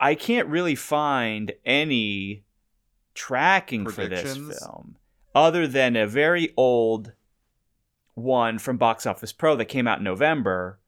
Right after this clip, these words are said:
Speaker 1: where it was saying two to five million opening weekend.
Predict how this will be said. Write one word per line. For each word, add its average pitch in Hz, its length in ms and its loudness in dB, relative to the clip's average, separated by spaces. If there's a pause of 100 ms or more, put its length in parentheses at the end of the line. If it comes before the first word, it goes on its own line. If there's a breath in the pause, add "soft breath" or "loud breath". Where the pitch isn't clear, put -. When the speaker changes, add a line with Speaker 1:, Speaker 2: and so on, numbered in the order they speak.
(360)
Speaker 1:
where 110 580 2 (1080)
it 160 160 2
was 156 180 0
saying 120 580 0 (520)
two 202 220 0
to 180 100 0
five 147 400 2
million 110 720 -4 (760)
opening 135 440 0
weekend. 101 560 -6